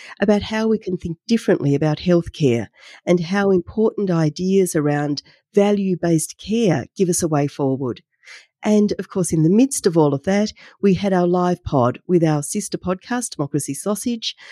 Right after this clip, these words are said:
which Anna Greta gave you and I the opportunity to talk with Nick Biddle and with Mark Kenny,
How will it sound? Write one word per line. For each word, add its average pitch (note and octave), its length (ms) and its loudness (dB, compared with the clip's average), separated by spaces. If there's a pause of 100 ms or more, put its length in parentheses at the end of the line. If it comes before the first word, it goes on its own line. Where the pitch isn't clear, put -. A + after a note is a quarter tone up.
(280)
which - 340 0
Anna G#3+ 180 4
Greta A3 260 0
gave G3 280 0
you A3+ 220 0
and G3 120 4
I F3+ 340 2
the D3+ 160 0
opportunity F3 640 -2
to - 100 -14
talk D#3 260 -4
with C#3+ 160 -4
Nick C#3+ 180 -6
Biddle B3 420 0
and D3 100 0
with C#3 180 -6
Mark D3 240 -2
Kenny, G#3 460 -2